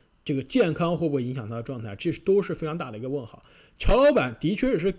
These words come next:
给出了四年，每年将近三千万的这样一个大合同啊，是非常有信心的，但是这是一个非常有风险的赌博。我上一期节目说啊，这个，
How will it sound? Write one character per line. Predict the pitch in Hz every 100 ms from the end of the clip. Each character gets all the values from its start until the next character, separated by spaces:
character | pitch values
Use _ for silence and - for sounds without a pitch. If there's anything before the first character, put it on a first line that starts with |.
| -
给 | 131 98 98
出 | - 190
了 | 202 95 - _ _ _
四 | - - 175
年， | 127 120 127 _ _ _ _
每 | - 135 120
年 | 131 151
将 | 165
近 | 156
三 | - 175 185
千 | 180
万 | 175 135
的 |
这 | 107 117
样 | 104
一 |
个 | 110
大 | - 123
合 | 104 107
同 | 101 117
啊， |
是 | 123
非 | 147
常 | 160 160
有 | 98
信 | - 127
心 | 131 135
的， | 95 -
但 | 160 131
是 | 120 110 -
这 | 170 123
是 | - 117
一 |
个 | 117
非 | 107 151 143
常 | 139 113 117 -
有 | 120 -
风 | - - 143
险 | 139 98
的 | 101
赌 | 95
博。 | - - _ _ _ _ _ _ _ _ -
我 | 180
上 | 294 285
一 |
期 | 254
节 | 175 165
目 | 226
说 | 156 202
啊， | 185
这 | 151 147
个， | 135 135